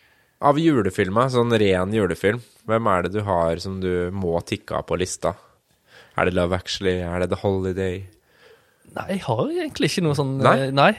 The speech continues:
Speaker 2: jeg får egentlig mer julefilmfølelse av, eh,
Speaker 1: Av andre ting, ja.
Speaker 2: av andre ting.
Speaker 1: Ja.
Speaker 2: Ja. Så, eh, så nei, det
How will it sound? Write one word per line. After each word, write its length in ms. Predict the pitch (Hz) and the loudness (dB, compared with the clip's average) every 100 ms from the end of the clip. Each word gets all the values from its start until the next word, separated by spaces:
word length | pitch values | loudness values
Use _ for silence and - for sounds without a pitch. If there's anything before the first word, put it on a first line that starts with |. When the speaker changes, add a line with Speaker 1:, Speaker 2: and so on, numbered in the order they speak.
| - | -2
Speaker 2:
jeg 180 | 165 165 | -2 -2
får 380 | - - - 165 | -10 -8 2 2
egentlig 220 | 165 160 | 4 4
mer 160 | 131 190 | 6 6
julefilmfølelse 1500 | 131 123 - 139 143 143 139 135 135 - 147 135 - 143 | 4 2 2 2 0 -6 -8 -6 -6 6 8 8 2 4
av, 300 | 123 117 120 127 | 4 4 2 2
eh, 180 | 123 120 | 2 4
Speaker 1:
Av 120 | 117 139 120 | 4 4 2
andre 240 | 90 - | 0 -2
ting, 200 | - 139 | -2 2
ja. 80 | 151 | 4
Speaker 2:
av 100 | 165 | 6
andre 240 | 135 117 | 6 2
ting. 280 | 143 180 123 - | 0 -2 -2 0
Speaker 1:
Ja. 140 | 135 - - | 0 -2 -4
Speaker 2:
Ja. 160 | 143 151 - _ - 185 - _ _ _ _ _ _ _ | 0 0 -4 _ -10 -10 -10 _ _ _ _ _ _ _
Så, 500 | - - - - 135 127 127 123 123 | -20 -20 -16 -6 -2 -2 -2 -2 -2
eh, 760 | 123 120 120 113 113 110 110 110 _ _ _ _ _ _ - - _ _ _ _ | -4 -4 -6 -6 -6 -8 -10 -14 _ _ _ _ _ _ -20 -20 _ _ _ _
så 480 | - - - 127 120 | -20 -18 -8 -6 -4
nei, 200 | 120 131 - - _ | -2 -4 -6 -20 _
det 140 | - | -10